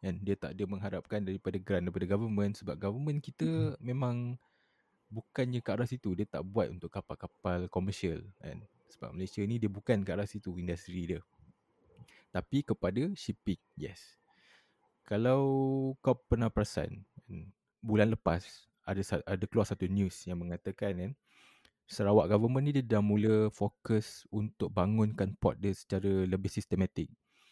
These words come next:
Speaker 1: So, dia allocate some millions, eh, tak silap aku dalam empat million ke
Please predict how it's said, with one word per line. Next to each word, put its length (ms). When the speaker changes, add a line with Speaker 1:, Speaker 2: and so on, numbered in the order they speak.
Speaker 1:
So, 240
dia 480
allocate 560
some 640
millions, 400
eh, 240
tak 160
silap 160
aku 80
dalam 240
empat 160
million 400
ke 160